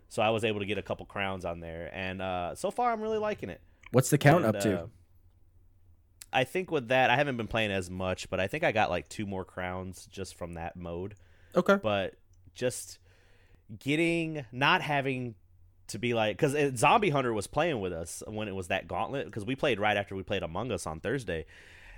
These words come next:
Speaker 1: And I was like, "Oh, man, we got fourteen. We're going to a fall ball." He goes, "There's no," I'm trying to do his accent. Hold on. He goes,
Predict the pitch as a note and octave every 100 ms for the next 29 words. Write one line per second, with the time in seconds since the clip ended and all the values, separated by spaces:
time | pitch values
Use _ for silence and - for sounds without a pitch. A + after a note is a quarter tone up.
0 | - A#2+ A#2+ A#2 A#2 C3 C#3+ C3 C3+ C#3
1 | C3+ C3 A#2 B2 C3+ B2+ - - D3+ C#3
2 | - C#3+ C3+ A2+ A2 A#2 C3+ C3+ C3 -
3 | C#3 C#3+ A#2 A2 A#2+ A#2+ D#3 E3 C4+ C#4
4 | - - C3+ C3 F3 D#3 D3 B2+ A#2+ -
5 | G#2+ B2 A2+ A2+